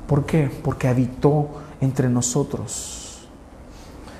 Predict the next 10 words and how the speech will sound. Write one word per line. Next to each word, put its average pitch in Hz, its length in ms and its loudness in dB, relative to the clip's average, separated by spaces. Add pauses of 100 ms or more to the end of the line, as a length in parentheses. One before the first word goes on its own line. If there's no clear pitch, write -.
(180)
Había 147 300 8
un, 156 280 4
un 151 140 2
filósofo 156 560 4
griego 151 460 6
que 143 100 0
hablaba 135 280 4
acerca 139 380 2
de 135 100 2
logos 135 580 2